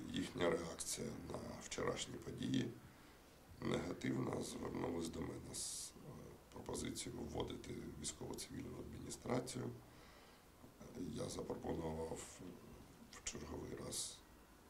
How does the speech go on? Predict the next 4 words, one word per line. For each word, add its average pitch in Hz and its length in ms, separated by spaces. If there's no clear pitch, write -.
влаштувати - 560
мені - 320
відкриту - 600
і - 140